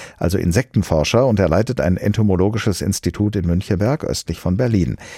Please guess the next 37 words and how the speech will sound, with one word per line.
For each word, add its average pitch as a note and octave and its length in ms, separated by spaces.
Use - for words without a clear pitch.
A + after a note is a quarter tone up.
Dieses E2+ 240
Institut F#2+ 480
gehört F#2 240
zur E2+ 320
Senckenberg G#2+ 580
Gesellschaft F2 560
für E2+ 280
Naturforschung A#2+ 800
und F2 120
trägt - 260
deshalb F2 260
den E2 120
Namen F2 380
Senckenberg G#2+ 680
Deutsches F#2 420
Entomologisches D2+ 800
Institut. - 600
Ich - 80
habe C#3+ 200
Professor D3 340
Schmidt D3+ 220
gefragt, A2+ 560
welche A2+ 480
Insekten C3 440
und A2+ 120
möglicherweise G#2 520
auch C#2+ 140
andere G#2+ 320
Tiere C#3 340
können C3 340
denn A#2+ 160
tropische A#2+ 480
Krankheiten A2+ 560
bis - 180
nach G2+ 160
Deutschland G2 460
bringen? F3+ 380